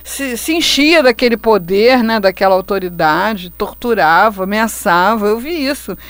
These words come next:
Eu sou filha única, mas eu tinha primas que tinham irmãos, né? Então, assim, o irmão se achava no direito de revistar a bolsa dela, é, de querer saber,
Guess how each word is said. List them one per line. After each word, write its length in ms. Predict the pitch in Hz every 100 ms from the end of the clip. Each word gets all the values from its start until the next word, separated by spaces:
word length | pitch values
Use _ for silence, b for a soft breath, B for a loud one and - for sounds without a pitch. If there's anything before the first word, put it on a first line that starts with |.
| B B
Eu 80 | 247
sou 160 | 370
filha 300 | 339 349 370
única, 460 | 262 262 247 220 196
mas 180 | 196 202
eu 100 | 220
tinha 400 | - 240 294 285
primas 500 | - 233 277 233 -
que 140 | -
tinham 360 | 180 - 202 190
irmãos, 520 | 180 180 202 226 202
né? 180 | 190 220 B B B B B
Então, 280 | - 277 427
assim, 500 | 466 - 285 220 180 - B B
o 80 |
irmão 340 | 233 233 233 285
se 140 | -
achava 400 | 427 - 339 311
no 140 | 269 262
direito 340 | 220 220 226
de 100 | 202
revistar 520 | 175 208 190 - 190
a 40 | 196
bolsa 400 | 185 196 - 180
dela, 840 | 160 170 196 220 202 175 160 165 B B B
é, 520 | 185 202 190 185 180
de 160 | 175 185
querer 300 | - 196 202
saber, 580 | - 185 170 196 208